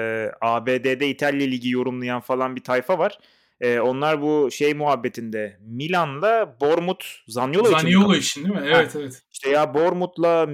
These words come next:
Speaker 1: Milan, ya Milan'ın tarihine bakın bilmem ne kardeşim, işte Süper Lig olmasın diyordunuz, al işte size Süper Lig, lanet olsun falan. Ya abi şeye katılıyorum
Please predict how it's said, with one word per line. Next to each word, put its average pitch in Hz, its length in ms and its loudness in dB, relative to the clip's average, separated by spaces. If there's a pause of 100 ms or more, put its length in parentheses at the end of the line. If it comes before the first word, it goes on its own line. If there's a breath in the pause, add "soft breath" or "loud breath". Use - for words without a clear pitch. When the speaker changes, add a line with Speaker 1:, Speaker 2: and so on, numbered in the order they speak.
(160)
Speaker 1:
Milan, 156 440 -2
ya 156 160 0
Milan'ın 160 380 -2
tarihine 170 460 0
bakın 170 300 -2
bilmem 165 320 -4
ne 170 60 -4
kardeşim, 165 440 -6
işte 156 180 -10
Süper 170 440 0
Lig 165 120 -2 (320)
olmasın 175 540 0
diyordunuz, 170 380 0
al 165 140 0
işte 170 220 -6
size 160 200 -8
Süper 170 420 -2
Lig, 139 260 -6
lanet 156 340 0
olsun 156 260 -4
falan. 180 240 -2
Ya 139 80 2
abi 156 180 0 (460 soft breath)
şeye 180 260 0
katılıyorum 233 520 2